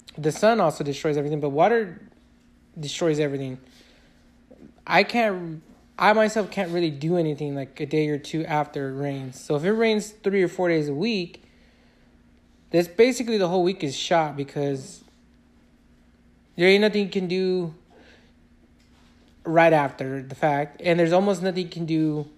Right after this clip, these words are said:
before the fact, because if you start, like, I do, I do, I'm in the swimming pool industry, and I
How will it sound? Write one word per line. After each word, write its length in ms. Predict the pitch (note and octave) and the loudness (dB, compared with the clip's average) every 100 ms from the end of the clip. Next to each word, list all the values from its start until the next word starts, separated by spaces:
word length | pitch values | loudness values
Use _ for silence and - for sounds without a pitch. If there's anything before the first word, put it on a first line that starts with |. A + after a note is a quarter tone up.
| - | -8
before 380 | D3+ D3 F3+ E3+ | -8 -6 -2 -2
the 80 | C#3 | -2
fact, 300 | D3 C3+ C3+ | -4 -6 -8
because 220 | C#3 D3+ | -10 -6
if 100 | D3+ | -4
you 140 | F3 | -4
start, 420 | F3+ - G#3+ E3+ - - _ _ _ _ _ - | -6 -4 -2 -2 -6 -20 _ _ _ _ _ 0
like, 200 | D#3+ D#3 | 0 2
I 180 | F3+ G3+ | 2 2
do, 540 | G#3+ G#3+ G#3 F#3+ D#3 - _ _ _ _ _ _ _ _ _ - | 2 0 -2 -4 -8 -16 _ _ _ _ _ _ _ _ _ -6
I 160 | F3 F3+ | -2 0
do, 460 | F#3+ F#3+ F3 D#3+ E3+ - _ - _ _ _ _ _ _ _ _ _ - | 0 0 -2 -4 -12 -20 _ -20 _ _ _ _ _ _ _ _ _ -2
I'm 180 | F3 F#3 | 2 2
in 80 | F#3+ | 2
the 80 | D3+ | -2
swimming 320 | - F3 E3 | -4 -4 -4
pool 320 | E3+ E3+ E3+ | -4 -4 -4
industry, 600 | E3+ E3 - F3 E3+ E3+ | -6 -8 -8 -6 -4 -4
and 120 | D#3 | -2
I 200 | D#3+ D3+ | 0 -2